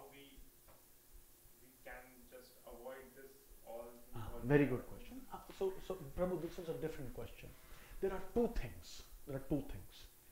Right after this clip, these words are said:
Speaker 2: One is called transcendence,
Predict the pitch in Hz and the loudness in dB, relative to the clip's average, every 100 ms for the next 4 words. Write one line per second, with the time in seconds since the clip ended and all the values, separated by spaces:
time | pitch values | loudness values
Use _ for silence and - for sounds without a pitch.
0 | - - - - - - 127 151 214 233 | -14 -14 -16 -16 -16 -8 -2 0 0 -2
1 | - - 147 143 147 170 - - - - | -6 -6 -6 -6 -8 -10 -12 -16 -18 -18
2 | - - - - - - - - - - | -18 -20 -20 -20 -16 -16 -16 -18 -18 -16
3 | - 139 131 123 123 113 98 95 - - | -2 0 2 0 0 -2 -4 -8 -10 -8